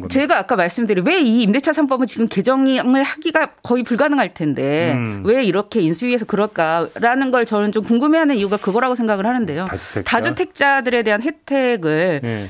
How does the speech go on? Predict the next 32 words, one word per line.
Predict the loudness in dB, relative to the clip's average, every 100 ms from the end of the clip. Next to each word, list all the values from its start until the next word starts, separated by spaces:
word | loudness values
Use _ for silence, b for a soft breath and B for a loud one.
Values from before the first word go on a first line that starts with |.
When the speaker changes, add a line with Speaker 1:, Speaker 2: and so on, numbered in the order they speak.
| -8
Speaker 2:
주기 | -4 0 0
위한 | 0 0 0 0 0 -2 -4 -4
것 | -4 -4
아닌가라고 | -2 -2 0 0 0 -2 -4 -2 -2 -2 -8 _ _
저는 | -6 -4
좀 | -4 -6 B B B B B -6
그런 | 0 0
생각을 | 2 2 4 0
지울 | 2 2 0
수가 | -2
없습니다. | -6 -6 -8 -8 -12 -18 -6
Speaker 1:
그러면 | 0 2 2 0
지금 | 0 0 0 0
그 | 0 2 4
인수위에서 | 4 2 2 2 2 2 2 -2 -2
부동산, | -2 0 2 0 -2 -4
특히 | -4 0
이런 | 2 2
어떤 | 0 -2 0
임대차 | 0 -2 -2
삼 | -6
법 | -2 -2
문제를 | 0 0 0 -2
이제 | -2 -4
그 | -2 -2 -4
관할하고 | -2 0 0 -2
있는 | -2 0
인수위원들의 | 2 0 0 -2 -2 -4 -2
마인드에도 | -2 0 2 2 0
문제가 | -2 -2 -4
있다고 | -4 -8
보십니까? | -8 -12 -14 -16